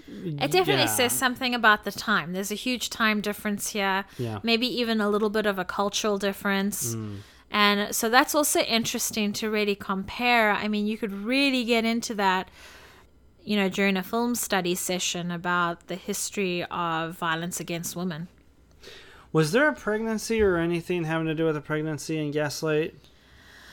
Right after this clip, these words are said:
Speaker 2: Any interest in
Speaker 1: No.
Speaker 2: kids or anything? I don't, I
Speaker 1: No.
Speaker 2: don't, okay.
Speaker 1: There was nothing like that. Nothing like that got touched.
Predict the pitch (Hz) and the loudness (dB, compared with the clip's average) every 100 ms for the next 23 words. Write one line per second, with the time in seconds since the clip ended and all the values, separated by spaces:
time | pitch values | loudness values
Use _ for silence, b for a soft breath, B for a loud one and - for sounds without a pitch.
0 | B - 190 202 196 214 202 208 180 165 | B 2 4 6 4 6 4 6 6 4
1 | 156 170 160 160 160 156 165 165 B B | 4 2 2 2 2 2 0 -2 B B
2 | B - 214 220 202 196 196 - B B | B 4 6 6 4 2 0 -4 B B
3 | B B - - 139 117 107 b b b | B B -14 -8 -4 -2 -4 b b b
4 | 220 214 208 196 202 196 190 190 - 185 | 0 0 0 -2 -2 -4 -4 -4 -4 -6
5 | 190 196 196 190 185 196 180 175 165 165 | -2 -2 -2 -4 -6 -6 -8 -6 -8 -6
6 | 143 131 - - - - | -8 -8 -8 -10 -8 -10